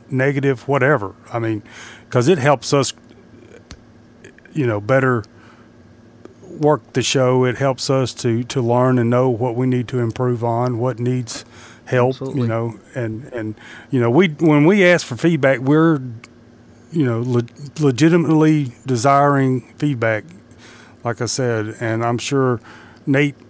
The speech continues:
Speaker 1: is of that same mindset, you know, listening to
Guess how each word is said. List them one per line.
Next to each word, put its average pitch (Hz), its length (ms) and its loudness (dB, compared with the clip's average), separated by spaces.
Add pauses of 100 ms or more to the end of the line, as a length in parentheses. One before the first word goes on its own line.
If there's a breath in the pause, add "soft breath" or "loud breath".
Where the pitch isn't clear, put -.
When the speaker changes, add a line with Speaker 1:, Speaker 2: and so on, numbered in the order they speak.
(500)
Speaker 1:
is 120 200 0
of 123 140 0
that 117 180 0
same 127 280 0
mindset, 120 720 0 (580)
you 139 120 -6
know, 107 140 -4
listening 120 520 -2
to 107 280 -4